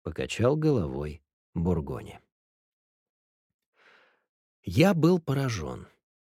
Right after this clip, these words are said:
Этот человек поручил дело, которое требовало специальных знаний и высокого уровня профессионализма, молодому и неопытному психологу,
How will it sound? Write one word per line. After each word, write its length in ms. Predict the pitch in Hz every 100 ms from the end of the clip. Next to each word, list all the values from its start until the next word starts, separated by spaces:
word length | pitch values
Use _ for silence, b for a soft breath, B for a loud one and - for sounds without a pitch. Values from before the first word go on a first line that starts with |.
| _ _ -
Этот 260 | 104 147
человек 500 | - 127 127 139 175
поручил 520 | - 127 120 - 143 117
дело, 540 | 104 160 190 135 90 _ _ _ _ _ _
которое 400 | - 104 190 175
требовало 600 | 165 151 180 175 160 147
специальных 680 | 131 135 123 156 156 143 123
знаний 680 | 104 101 139 170 139 98 - -
и 80 | 123
высокого 640 | 131 - 165 - 127 123 -
уровня 440 | 156 147 123 110
профессионализма, 1300 | - 120 123 110 123 107 107 127 214 196 127 76 - _ _ _ _ _ _ _ -
молодому 760 | 90 110 113 110 139 185 180 - -
и 80 |
неопытному 760 | 147 139 147 165 165 160 151 143
психологу, 800 | - - 120 123 139 180 214 202